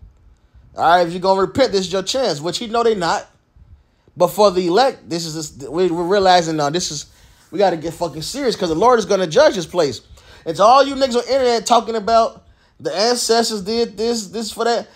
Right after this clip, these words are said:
y'all better really fucking consider what y'all saying, because you, you, you're not gonna be, uh, uh, you're not gonna have an excuse, man.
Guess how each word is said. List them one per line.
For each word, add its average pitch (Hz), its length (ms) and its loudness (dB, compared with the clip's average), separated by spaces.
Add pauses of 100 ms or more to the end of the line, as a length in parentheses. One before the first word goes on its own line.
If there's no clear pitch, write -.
(200)
y'all 214 300 6
better 220 240 -2
really 226 380 -4
fucking 240 260 2
consider 240 480 -2
what 220 240 -2
y'all 208 180 4
saying, 247 440 -2 (240)
because 165 420 -4 (320)
you, 226 140 -4
you, 240 320 2
you're 240 180 -2
not 262 240 2
gonna 240 180 2
be, 226 380 -6
uh, 180 60 -4
uh, 180 600 0 (4000)
you're 226 120 -2
not 262 120 4
gonna 226 140 2
have 240 240 6
an 196 60 -6
excuse, 269 480 -4
man. 226 240 -4